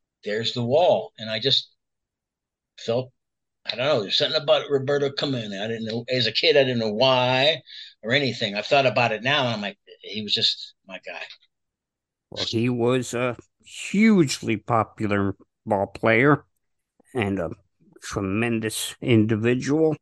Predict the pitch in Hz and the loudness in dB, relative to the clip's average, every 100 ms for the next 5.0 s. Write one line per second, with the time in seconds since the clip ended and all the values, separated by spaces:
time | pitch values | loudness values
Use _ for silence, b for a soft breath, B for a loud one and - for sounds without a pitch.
0 | - 127 131 123 - 120 117 110 104 110 | -6 -2 0 -2 -4 0 4 6 6 2
1 | - - 190 147 127 120 - 131 127 117 | -4 0 4 4 2 -2 -4 -2 -2 -2
2 | 120 - - _ _ _ _ - 98 107 | -6 -10 -16 _ _ _ _ -2 0 2
3 | 117 - 120 113 107 - 113 113 131 104 | 0 0 2 4 2 0 2 4 4 2
4 | 110 - 113 - - 113 - - 147 | -2 -2 -2 0 -2 -4 -4 0 0